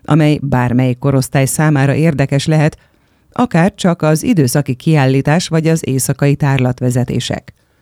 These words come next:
A gyerekek pedig kézműves foglalkozáson és mesefoglalkozáson is részt vehetnek.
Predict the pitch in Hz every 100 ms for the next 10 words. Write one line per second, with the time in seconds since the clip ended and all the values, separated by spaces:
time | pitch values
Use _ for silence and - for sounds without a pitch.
0 | _ _ _ - 131 156 214 254 233 185
1 | 156 147 - _ _ - 139 135 165 175
2 | 180 - 151 151 143 147 139 131 - 135
3 | 131 _ _ 233 - 131 120 135 - 135
4 | 135 127 135 139 131 139 139 - 139 143
5 | - 143 147 165 160